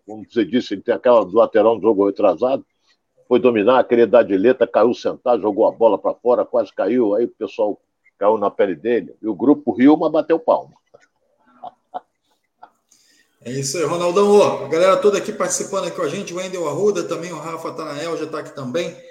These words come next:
Speaker 2: É... o Francisco Azeredo, o Cláudio Santos.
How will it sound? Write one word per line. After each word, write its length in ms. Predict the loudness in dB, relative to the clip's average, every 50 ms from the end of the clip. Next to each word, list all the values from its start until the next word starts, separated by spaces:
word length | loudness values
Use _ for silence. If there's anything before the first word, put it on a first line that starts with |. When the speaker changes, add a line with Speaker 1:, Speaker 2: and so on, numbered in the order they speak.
| -20 _ _ _ _
Speaker 2:
É... 1400 | _ -12 -10 -8 -8 -8 -8 -8 -8 -8 -6 -6 -6 -6 -6 -8 -10 -12 -12 -12 -12 -12 -12 -12 -12 -14 -16 -18 -20 _ _ _ _ _ _ _ _ _ _ _ _ _ _ _ _ _ _ _ _ _ _ _ _ _ _ _ _ _ _ _ _ _ _ _ _ _ _
o 60 | _
Francisco 500 | _ -16 -14 -12 -12 -12 -12 -12 -12 -10
Azeredo, 520 | -10 -10 -8 -8 -8 -8 -8 -8 -8 -10 -10
o 60 | -10
Cláudio 300 | -8 -8 -8 -8 -10 -12
Santos. 400 | -12 -12 -12 -12 -12 -14 -16 -18